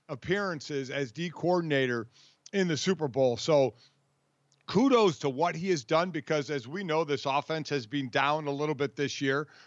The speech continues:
for Kansas City, but Pat Mahomes, that's what you can always say.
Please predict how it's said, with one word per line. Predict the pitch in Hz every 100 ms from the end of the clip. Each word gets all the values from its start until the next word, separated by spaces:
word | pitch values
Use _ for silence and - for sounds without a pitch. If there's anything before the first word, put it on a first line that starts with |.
| _
for | - 170 165 156
Kansas | - 165 147 147
City, | - 151 147
but | 127 151 147 - _ -
Pat | 139 139
Mahomes, | 135 123 117 127 - _ _
that's | 131 117
what | 139 117
you |
can | 120 135
always | 123 123 117
say. | - 156 135